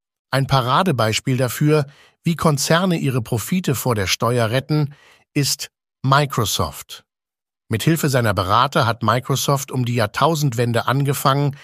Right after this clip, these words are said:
seine Gewinne in Steueroasen zu verschieben, vor allem nach Puerto Rico, Singapur und Irland. Bis heute hat Microsoft so etwa dreihundert Milliarden Euro an Steuern vermieden. Über die Frage, ob das legal war,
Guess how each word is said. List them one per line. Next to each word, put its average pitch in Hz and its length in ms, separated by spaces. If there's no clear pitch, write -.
seine 131 260
Gewinne 139 440
in 131 140
Steueroasen 139 880
zu 139 140
verschieben, 160 640
vor - 220
allem 135 180
nach 120 200
Puerto 117 340
Rico, 151 560
Singapur 131 840
und 143 240
Irland. 92 680
Bis - 180
heute 185 260
hat 139 140
Microsoft 147 680
so - 100
etwa 127 260
dreihundert 135 560
Milliarden 120 540
Euro 139 420
an 101 140
Steuern 107 440
vermieden. 117 600
Über 151 180
die 135 120
Frage, 147 480
ob 131 120
das 127 200
legal 120 500
war, 147 300